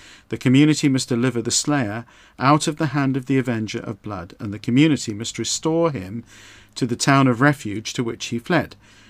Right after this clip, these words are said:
and he must live there until the death of the high priest, who was anointed with the consecrated oil.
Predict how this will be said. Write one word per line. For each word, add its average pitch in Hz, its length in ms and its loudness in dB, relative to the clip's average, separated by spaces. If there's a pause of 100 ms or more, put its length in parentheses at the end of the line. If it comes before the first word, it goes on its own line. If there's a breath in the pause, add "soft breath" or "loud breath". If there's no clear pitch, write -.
(140 soft breath)
and 113 120 -2
he 123 80 4
must 120 240 0
live 147 200 2
there 107 180 -4
until 120 260 -2
the 120 100 2
death 127 280 0
of 120 80 -6
the 131 100 -6
high 117 220 -4
priest, - 540 -4 (300 soft breath)
who 127 100 2
was 120 120 2
anointed 127 520 4
with 110 120 -8
the 117 80 -6
consecrated 110 720 -8
oil. 104 320 -10